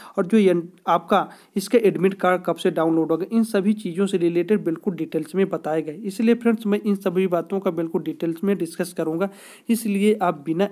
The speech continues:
स्किप के वीडियो के लास्ट तक बने रहिएगा। और फ्रेंड्स, यदि आप चैनल पर नए हैं तो चैनल को सब्सक्राइब करके बेल आइकन जरूर प्रेस करना, क्योंकि आपको रेलवे एग्जाम से जुड़ी सभी प्रकार की अपडेट आपको यहाँ पर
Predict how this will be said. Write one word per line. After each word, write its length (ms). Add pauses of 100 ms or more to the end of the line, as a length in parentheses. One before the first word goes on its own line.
स्किप 380
के 80
वीडियो 400
के 140
लास्ट 280
तक 220
बने 200
रहिएगा। 360
और 220
फ्रेंड्स, 260
यदि 160
आप 80
चैनल 360
पर 160
नए 140
हैं 120
तो 80
चैनल 340
को 120
सब्सक्राइब 520
करके 280
बेल 240
आइकन 300
जरूर 260
प्रेस 220
करना, 300 (360)
क्योंकि 280
आपको 240
रेलवे 280
एग्जाम 340
से 120
जुड़ी 360
सभी 340
प्रकार 340
की 120
अपडेट 320
आपको 200
यहाँ 200
पर 180